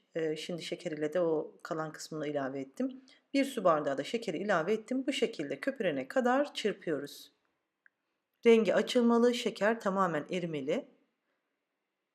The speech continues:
Bir su bardağı sıvı yağ, bir su bardağı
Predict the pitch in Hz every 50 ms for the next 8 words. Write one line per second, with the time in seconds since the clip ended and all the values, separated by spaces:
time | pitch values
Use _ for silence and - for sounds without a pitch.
0 | _ _ _ _ _ _ _ _ _ _ _ _ _ _ _ - 294 311 330 339
1 | 339 - - - 254 208 208 190 180 175 165 160 165 165 165 202 262 311 - -
2 | - - - - 185 170 180 214 240 262 269 269 269 285 277 - - _ _ _
3 | _ - 240 285 294 302 285 - - 247 220 190 185 175 165 165 160 160 180 233
4 | 285 302 - -